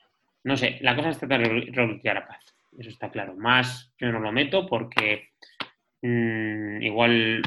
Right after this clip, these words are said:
luego me sorprende ganando cinco tours el tío, pero a, más no tiene vida.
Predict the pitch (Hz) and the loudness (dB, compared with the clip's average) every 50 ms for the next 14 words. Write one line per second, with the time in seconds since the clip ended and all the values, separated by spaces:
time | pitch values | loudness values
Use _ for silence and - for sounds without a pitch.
0 | - - - - - - - - - _ _ _ - - 151 160 127 120 113 113 | -6 -10 -12 -18 -18 -18 -20 -20 -20 _ _ _ -18 -10 -4 0 2 2 4 4
1 | 113 117 110 120 117 113 123 120 113 117 113 113 113 113 113 117 113 117 113 107 | 4 4 4 2 2 2 4 4 4 4 4 4 4 4 4 2 2 2 0 0
2 | - 113 110 - 120 107 113 113 101 - 127 135 151 139 127 113 110 107 - - | 0 0 0 0 0 0 0 -2 0 4 4 6 6 6 4 4 2 2 -2 -10
3 | - _ _ _ - - 120 123 120 135 127 120 117 117 117 120 139 156 165 - | -20 _ _ _ 2 4 4 6 4 4 2 2 4 4 4 6 6 4 4 2
4 | - - 131 123 120 123 123 123 135 131 127 120 117 113 117 113 104 95 - - | 0 -2 0 2 2 2 2 2 2 2 4 4 2 2 0 -2 -2 -4 -8 -12